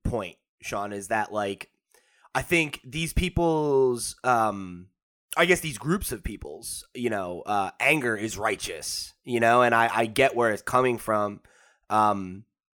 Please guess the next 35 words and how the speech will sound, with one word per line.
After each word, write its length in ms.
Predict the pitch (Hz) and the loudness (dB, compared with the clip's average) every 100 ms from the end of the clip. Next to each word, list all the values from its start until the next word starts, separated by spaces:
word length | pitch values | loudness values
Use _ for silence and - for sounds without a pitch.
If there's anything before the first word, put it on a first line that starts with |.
| _ | _
and 100 | 127 | 0
I 80 | 120 | 2
think, 340 | 117 139 127 - | 4 4 4 0
I 80 | 117 | -2
think 180 | 127 120 | 0 0
in 80 | |
some 220 | 117 131 113 | 0 0 0
places, 500 | 120 107 110 95 90 | -2 -2 -6 -10 -10
in 140 | 117 113 | -6 -4
some 160 | 123 | -4
cases, 440 | 110 - 123 113 104 | -4 -2 -2 -2 -6
and 120 | 107 | -4
maybe 220 | 104 101 | -4 -6
this 180 | 101 98 | -6 -6
is 60 | 101 | 0
one 140 | 147 | 0
of 80 | 117 | 0
them, 140 | 101 | -4
we 160 | 107 95 | -4 -6
maybe 320 | 107 110 92 95 | -6 -6 -6 -10
just 200 | 101 101 | -10 -10
need 120 | 82 | -14
to 40 | |
be 100 | 73 | -12
patient, 440 | - 80 78 76 - _ _ _ _ - | -8 -8 -8 -12 -16 _ _ _ _ -2
you 80 | 113 | 2
know, 120 | 117 | 4
because 240 | 113 123 | 4 2
I 40 | 120 | 0
think 180 | 131 123 | 0 2
you 60 | |
look 140 | 139 147 | 0 0
at 60 | |
the 100 | 131 | -2
Eternals, 580 | 113 - 202 139 110 - | 0 2 4 4 0 -6